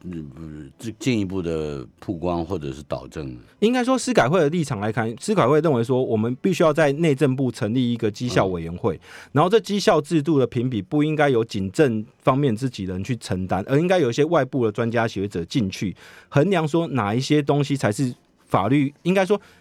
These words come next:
Speaker 2: 绩效的评比的方式才是比较适当的，而不是由交由主管机关或是他们的主管去做，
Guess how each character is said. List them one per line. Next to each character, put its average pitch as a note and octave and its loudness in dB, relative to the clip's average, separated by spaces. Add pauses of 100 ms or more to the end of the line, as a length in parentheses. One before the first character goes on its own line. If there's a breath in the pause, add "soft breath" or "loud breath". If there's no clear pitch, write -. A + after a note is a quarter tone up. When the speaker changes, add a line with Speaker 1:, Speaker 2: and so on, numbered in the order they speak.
(140 soft breath)
Speaker 2:
绩 G3+ 0
效 F3 4
的 B2+ 0
评 B2 -2
比 F#2+ -4
的 G2 -4
方 A#2+ 0
式 B2+ -4
才 A2 0
是 C3 -4
比 A2 -4
较 B2+ 4
适 A#2+ -2
当 F2 0
的， D#2+ -12
而 C#3+ 4
不 E3 2
是 G#3 -2
由 C#3 4
交 D3+ 4
由 C#3+ 4
主 C3+ 0
管 A#2 0
机 A#2 -6
关 A2+ 0
或 D#3 2
是 D3+ 0
他 D3 2
们 C#3 2
的 A#2+ 2
主 A2+ -2
管 G2 0
去 A#2+ -4
做， A2 0